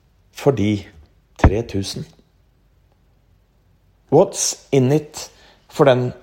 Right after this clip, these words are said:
personen som blir drept nå i løpet av den, den tretimersperioden som vi befinner oss i nå?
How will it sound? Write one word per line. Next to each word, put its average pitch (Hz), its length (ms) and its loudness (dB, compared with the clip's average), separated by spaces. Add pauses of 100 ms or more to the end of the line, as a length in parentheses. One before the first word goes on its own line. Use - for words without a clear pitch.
personen 120 560 0 (240)
som 131 240 0
blir 131 160 4
drept - 420 -2
nå 107 380 0
i 120 80 2
løpet 113 280 2
av 120 120 2
den, 104 320 -2
den 107 240 0
tretimersperioden 113 1400 -2 (880)
som 123 180 -4
vi 123 140 0
befinner 117 400 -4
oss 120 160 -2
i 143 80 0
nå? 143 140 -2